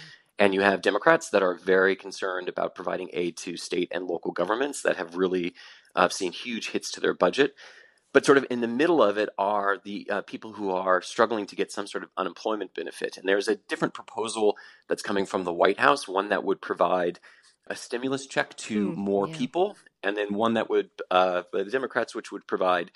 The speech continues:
Speaker 1: more of an extension of these unemployment benefits.
Speaker 2: If we do get a deal on, uh, the covid stimulus, how long do you think before we start to see that have a positive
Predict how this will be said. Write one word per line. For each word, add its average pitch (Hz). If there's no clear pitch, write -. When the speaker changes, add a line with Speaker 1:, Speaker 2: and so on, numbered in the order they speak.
Speaker 1:
more 107
of 98
an 95
extension 90
of 82
these 82
unemployment 82
benefits. -
Speaker 2:
If -
we 214
do 208
get 175
a 156
deal 151
on, 156
uh, 156
the 156
covid 151
stimulus, 170
how 285
long 277
do 254
you 247
think 240
before 233
we 233
start 220
to 208
see 208
that 185
have 185
a 170
positive 170